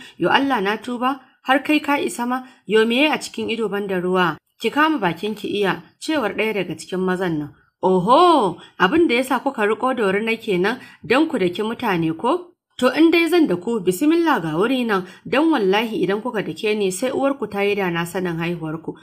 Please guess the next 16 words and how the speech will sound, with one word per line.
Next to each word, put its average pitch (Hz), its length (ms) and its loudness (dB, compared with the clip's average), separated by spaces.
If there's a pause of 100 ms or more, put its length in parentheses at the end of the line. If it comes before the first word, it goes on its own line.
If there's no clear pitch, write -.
(140)
Ba 233 220 -2
ta 320 80 -2
doka 349 400 -2
ake 220 240 -4
ba 180 160 -2
tsohuwa, 190 480 -2 (220)
muna 330 340 2
jiye 226 220 -2
miki 214 200 -6
malam 202 360 0
ya 170 80 0
fusata 180 440 -4
ya 180 80 2
maida 196 220 0
ke 185 240 0
tsuntsuwa," 180 560 -2